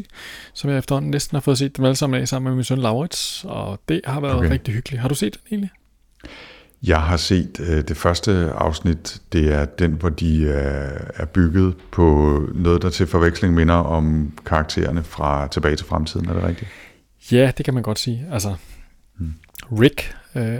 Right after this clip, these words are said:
Speaker 1: er jo, øh, den her virkelig sindssyge videnskabsmand. Og Morty er hans, øh, hans, øh, fuldstændig hjernedøde, øh, barnebarn. Og, øh,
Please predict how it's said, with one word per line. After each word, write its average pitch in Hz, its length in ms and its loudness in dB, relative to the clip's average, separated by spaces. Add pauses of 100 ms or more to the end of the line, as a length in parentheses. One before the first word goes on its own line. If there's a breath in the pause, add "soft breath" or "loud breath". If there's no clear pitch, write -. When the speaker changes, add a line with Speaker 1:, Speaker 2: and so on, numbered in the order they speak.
Speaker 1:
er 120 140 -2
jo, 110 260 2 (580 loud breath)
øh, 110 120 -2
den 120 120 2
her 113 440 2
virkelig 123 440 0
sindssyge 127 440 -2
videnskabsmand. 113 600 0 (1400 soft breath)
Og 113 100 -2
Morty 107 380 0 (100)
er 123 160 0
hans, 104 380 0
øh, 98 200 0 (580 loud breath)
hans, 101 400 -4
øh, 104 260 0
fuldstændig 117 1000 -2 (120)
hjernedøde, 107 720 0 (580 loud breath)
øh, 101 100 0
barnebarn. 110 760 -2
Og, 107 340 -2
øh, 104 300 -2